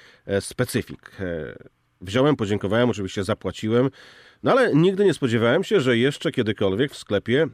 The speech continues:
niemal jak za komuny, e, kupię coś spod lady. I to jeszcze w dodatku w Stanach Zjednoczonych, gdzie przecież jeszcze nie tak dawno, e,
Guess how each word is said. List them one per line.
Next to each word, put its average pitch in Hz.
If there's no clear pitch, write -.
niemal 143
jak 139
za 120
komuny, 104
e, 104
kupię 139
coś 98
spod -
lady. 85
I 104
to 156
jeszcze 156
w 113
dodatku 117
w -
Stanach 117
Zjednoczonych, 110
gdzie 110
przecież 120
jeszcze 107
nie 104
tak 98
dawno, 120
e, 107